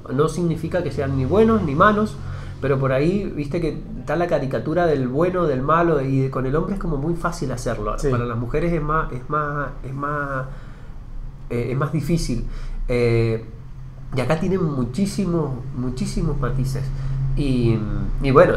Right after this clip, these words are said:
Speaker 1: y además el, el guiño de que vos vas y decís, "Ay, bueno, voy a ver qué actriz aparece hoy", creo. No sé, pero, o sea, por lo que, por lo que, no, tampoco me he querido spoilear de qué actriz está,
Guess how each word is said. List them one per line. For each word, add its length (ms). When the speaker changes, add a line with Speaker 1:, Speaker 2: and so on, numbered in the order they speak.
Speaker 1:
y 60
además 340
el, 180
el 160
guiño 300
de 80
que 100
vos 260
vas 200
y 60
decís, 360
"Ay, 140
bueno, 240
voy 160
a 80
ver 220
qué 80
actriz 400
aparece 460
hoy", 140
creo. 260
No 140
sé, 180
pero, 320
o 140
sea, 160
por 160
lo 160
que, 320
por 140
lo 140
que, 180
no, 160
tampoco 340
me 120
he 20
querido 280
spoilear 380
de 80
qué 100
actriz 300
está, 360